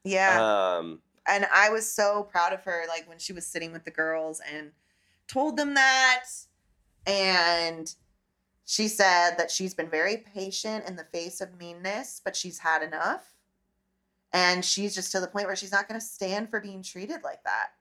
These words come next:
Speaker 1: Um,
Speaker 2: How incredibly funny and ironic was it that Bao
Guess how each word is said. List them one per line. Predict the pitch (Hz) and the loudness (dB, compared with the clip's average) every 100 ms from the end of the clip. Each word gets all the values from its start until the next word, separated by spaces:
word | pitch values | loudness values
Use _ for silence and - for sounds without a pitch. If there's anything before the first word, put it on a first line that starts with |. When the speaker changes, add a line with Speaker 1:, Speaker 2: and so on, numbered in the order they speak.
| _ _ - | _ _ 0
Speaker 1:
Um, | 165 165 160 156 147 - _ _ - | 2 4 2 0 -4 -14 _ _ -10
Speaker 2:
How | - 110 123 127 110 - | -2 2 4 2 0 -2
incredibly | 117 107 - 107 101 101 98 98 92 92 | -4 -2 2 2 2 -2 -2 -2 -4 -8
funny | - - 95 92 92 92 | -6 -2 0 0 -2 -2
and | 95 92 | -2 -2
ironic | 87 85 87 98 | 0 -2 -2 -4
was | 117 120 | -2 -2
it | 139 160 - _ _ _ _ _ | -2 -2 -6 _ _ _ _ _
that | 107 107 - - | 0 0 0 0
Bao | 92 90 95 107 117 | 2 4 4 2 0